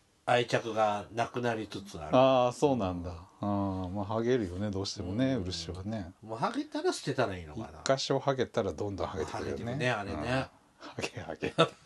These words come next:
Speaker 1: <laughs> 剥がれちゃうね。
Speaker 2: 剥がれる。
Speaker 1: うん。
Speaker 2: うん。
Speaker 1: 金座、銀座。
Speaker 2: うん。
Speaker 1: まあ、これは？
Speaker 2: まあ、貨幣はね、もちろん、勘定奉行の管理なんで。
Speaker 1: 関東取締出役って何？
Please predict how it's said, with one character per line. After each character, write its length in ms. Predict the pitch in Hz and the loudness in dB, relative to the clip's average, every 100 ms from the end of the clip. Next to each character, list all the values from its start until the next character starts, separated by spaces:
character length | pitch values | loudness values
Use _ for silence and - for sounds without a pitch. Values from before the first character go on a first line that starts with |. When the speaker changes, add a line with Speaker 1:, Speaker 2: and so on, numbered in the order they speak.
| - - - - - _ - | -20 -18 -16 -18 -20 _ -2
Speaker 1:
<laughs> 240 | - - | 2 4
剥 180 | - 170 | 6 6
が 140 | 233 233 | 6 4
れ 80 | - | 4
ち 140 | - | 2
ゃ 100 | - - | -2 -10
う 20 | 135 | -6
ね。 160 | 262 - | -6 0
Speaker 2:
剥 140 | 120 | 2
が 160 | 113 117 | 4 2
れ 120 | 107 | 0
る。 140 | - 113 | -6 -8
Speaker 1:
う 40 | |
ん。 40 | |
Speaker 2:
う 40 | 113 104 101 | -6 -6 -6
ん。 340 | 90 82 80 - - - - - - | -6 -8 -12 -18 -20 -20 -20 -14 -4
Speaker 1:
金 280 | - 190 180 | -2 -2 2
座、 200 | 170 147 | 4 4
銀 340 | 123 123 117 | 0 -2 0
座。 320 | 110 101 92 - | 4 4 2 -2
Speaker 2:
う 40 | 104 | -2
ん。 260 | 95 78 71 _ _ _ _ _ _ - - 170 | 0 -4 -10 _ _ _ _ _ _ -20 -8 2
Speaker 1:
ま 100 | 151 | 2
あ、 40 | |
こ 120 | - | 4
れ 80 | 113 | 2
は？ 440 | 107 98 90 78 - _ _ - - | 4 2 2 -4 -10 _ _ -6 0
Speaker 2:
ま 120 | 127 | 2
あ、 20 | 110 | 4
貨 140 | 127 | 6
幣 240 | 143 131 | 6 4
は 120 | 120 117 | 2 0
ね、 140 | 165 | -2
も 140 | 95 | -2
ち 160 | 85 - | -4 -4
ろ 80 | - | -6
ん、 200 | - 156 _ - - | -8 -14 _ -18 -8
勘 160 | 92 | -6
定 80 | 87 | -4
奉 140 | 71 | -4
行 120 | 73 73 | -4 -6
の 80 | - | -10
管 200 | - 73 | -12 -12
理 120 | 62 | -12
な 0 | |
ん 80 | - _ | -16 _
で。 80 | - _ _ - - - | -20 _ _ -20 -20 -10
Speaker 1:
関 380 | - 180 220 233 - | 0 2 2 -4 0
東 260 | 165 131 113 | 4 4 0
取 260 | - 117 135 | 0 2 2
締 640 | - 151 151 147 139 135 | 0 -4 0 2 2 0
出 360 | - - - 107 | -2 -6 -2 -2
役 260 | 85 - | -4 -12
っ 40 | - | -20
て 140 | |
何？ 100 | - | -20